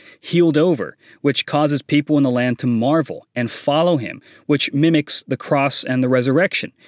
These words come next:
this mortal wound. But it's not quite the resurrection because it's a healed over wound rather than a life from the dead. But you can see there's a mimicry happening. There's a kind of, uh, bloodshed that ends up becoming this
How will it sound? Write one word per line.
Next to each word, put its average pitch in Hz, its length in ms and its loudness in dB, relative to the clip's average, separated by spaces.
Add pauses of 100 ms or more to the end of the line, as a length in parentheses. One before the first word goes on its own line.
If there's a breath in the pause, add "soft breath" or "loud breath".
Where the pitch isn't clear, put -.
(280 loud breath)
this - 160 -8
mortal 135 340 2
wound. 143 220 4
But 139 80 2
it's - 160 -4
not 202 180 0
quite 226 440 -2 (160)
the 127 60 -2
resurrection 123 580 0
because 123 340 -2
it's 127 140 -6
a - 20 -6
healed 147 320 0
over 113 240 0
wound 147 400 2
rather 117 220 0
than 110 120 -2
a 101 120 -6 (360)
life 120 200 0
from 117 220 -2
the 107 60 -6
dead. 127 400 0 (520 loud breath)
But 156 200 0
you 160 120 -2
can 160 140 0
see 175 240 2
there's 147 220 2
a 135 60 2
mimicry 135 540 2
happening. 101 420 -8
There's 113 140 -6
a 127 60 -6
kind 143 280 0
of, 131 180 -2 (380 loud breath)
uh, 107 240 -8
bloodshed 120 920 0 (220 soft breath)
that 117 140 -6
ends 135 220 -2
up 127 40 -2
becoming 127 460 -2
this 123 180 -2